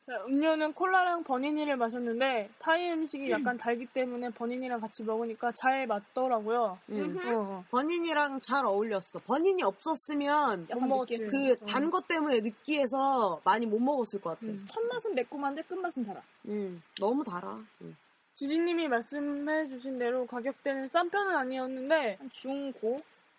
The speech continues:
Speaker 3: 음.
Speaker 2: 중고 가격?
Speaker 3: 어. 아주 비싸지도 않고
Speaker 2: 아주
Speaker 3: 싸지도
Speaker 2: 싸지도
Speaker 3: 않고.
Speaker 2: 않고.
Speaker 3: 어.
Speaker 1: 저희는 맛있으면서도 비싸도 먹는 종자들이기 때문에 별로 상관은 없었지만 맛없는데 비싸면 화내는 스타일이라.
Speaker 2: 저번에 그 스쿨스토어처럼.
Speaker 1: 아, 씨.
Speaker 3: 네.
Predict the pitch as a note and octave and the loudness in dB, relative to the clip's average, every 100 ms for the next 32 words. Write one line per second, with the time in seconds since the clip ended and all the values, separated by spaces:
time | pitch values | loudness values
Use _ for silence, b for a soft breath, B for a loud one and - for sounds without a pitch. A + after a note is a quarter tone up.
0 | _ _ - G#3+ F3+ A#3 A3+ G#3 F#3+ G3+ | _ _ -8 -6 -4 -4 -4 -6 -8 -8
1 | A#3+ - G3 F#3 E3 - _ B B F3+ | -8 -8 -4 -4 -4 -12 _ B B 2
2 | B3+ G#4 G4+ G3 D#4+ E4 - G#3+ F3+ - | 4 4 -2 -2 0 0 2 0 -2 -6
3 | A#3 C4+ G#3 D#4+ D#4+ G4+ A3+ F3+ F3+ B3+ | -6 -2 2 2 4 2 2 0 -4 -4
4 | G#3+ E3+ _ G#3+ - - _ _ _ C#4 | -6 -10 _ -16 -16 -18 _ _ _ 2
5 | C#4+ D#4 D4+ D4 B3+ A#3 C4+ - C#4+ C4+ | 2 2 0 0 0 0 -2 -8 -6 -4
6 | C4 C4 B3+ D#4+ D#4+ B3 - C4 B3+ C4+ | -2 -2 0 -2 -2 -6 -6 -4 -2 -2
7 | A#3 A#3 C4 C#4 C4+ C4+ D#4+ D#4+ E4 D4 | -2 -4 -6 -6 -6 2 4 4 0 -4
8 | - D#4 D4 C4 A3 G3 G3 B3+ B3+ B3+ | -4 -4 -2 -2 -4 -4 -8 -4 -2 0
9 | D#4+ E4+ F4 E4 B3+ A3 C4+ - A#3+ C4 | 0 0 0 0 -4 -6 -8 -8 -4 -2
10 | A#3+ F#3+ - _ _ _ _ - A#3+ E4 | -2 -4 -14 _ _ _ _ 2 4 4
11 | F#4+ F#4 F4+ C4 B3 C#4+ C#4 C#4 C#4+ E4 | 0 -2 -2 -2 -4 -4 -2 -2 -2 -2
12 | D#4+ D#4+ - C#4 B3+ A3+ A3+ A3+ A#3 A#3+ | -4 -6 -6 -6 -2 0 2 0 -2 -4
13 | A3+ G#3 - - E4 - G#3+ - F3 A#3 | -4 -10 -14 -10 -10 -10 -14 -12 -6 -4
14 | G3+ - A#3+ G3 F#3 E3+ | -4 -10 -4 -2 -2 -6